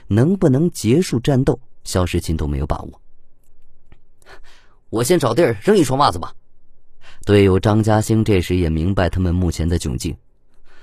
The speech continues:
“看来只能如此了。”肖时钦说。“行，我先去了。”张家兴说着，他的牧师立即就和二人分开，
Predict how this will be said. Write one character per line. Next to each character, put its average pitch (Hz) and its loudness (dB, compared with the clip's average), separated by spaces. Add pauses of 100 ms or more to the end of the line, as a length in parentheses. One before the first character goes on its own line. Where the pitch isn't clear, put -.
(540)
“看 - -8
来 90 0
只 - -6
能 92 -2
如 98 -4
此 - -8
了。” 62 -16 (540)
肖 92 -2
时 90 0
钦 92 -2
说。 - -8 (920)
“行， 139 2 (280)
我 120 2
先 180 2
去 208 6
了。” 139 0 (840)
张 117 6
家 123 6
兴 127 2
说 139 2
着， - -8 (500)
他 107 2
的 107 2
牧 113 4
师 95 0 (160)
立 135 4
即 87 0
就 92 0
和 80 -6
二 90 -2
人 71 -2
分 104 -2
开， - -8